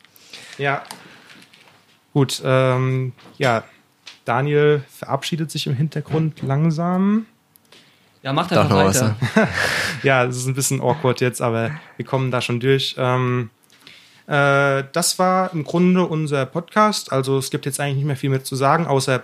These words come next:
Speaker 1: Dankeschön, dass du da warst, dass du
Speaker 3: Ja.
Speaker 1: unser Gast heute warst, dass du dich bereit erklärt hast, für die Erstis hier der Uni Mainz die Vertretung
Speaker 3: <laughs>
Speaker 1: zu spielen.
Speaker 3: Ich hab mein
Speaker 1: Ähm,
Speaker 3: Bestes getan.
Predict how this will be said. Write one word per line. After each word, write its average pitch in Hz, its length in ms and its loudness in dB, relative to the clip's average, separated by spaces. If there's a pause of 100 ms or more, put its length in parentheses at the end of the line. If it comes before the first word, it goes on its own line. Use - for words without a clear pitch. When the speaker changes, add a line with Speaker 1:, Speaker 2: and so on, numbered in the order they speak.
Speaker 1:
Dankeschön, 147 400 0
dass 135 140 -2
du 131 60 -6
da 131 260 4
warst, 202 280 0
dass 131 80 -4
du 131 100 0
Speaker 3:
Ja. 120 80 6
Speaker 1:
unser 113 240 2
Gast - 280 0
heute 170 260 0
warst, 160 400 -2 (360)
dass 135 220 2
du 120 460 2 (140)
dich 127 160 -4
bereit 139 280 2
erklärt 139 340 -2
hast, 135 320 -4
für - 200 -6
die 135 80 -6
Erstis 147 500 0
hier 139 380 0 (260)
der 135 80 -8
Uni 135 160 2
Mainz 135 440 0
die 135 80 -10
Vertretung 147 540 2
Speaker 3:
<laughs> - 20 4
Speaker 1:
zu 143 100 -2
spielen. 147 440 0 (680)
Speaker 3:
Ich 151 80 -2
hab 131 320 4
mein 107 120 6
Speaker 1:
Ähm, 104 40 2
Speaker 3:
Bestes 107 340 2
getan. 98 460 0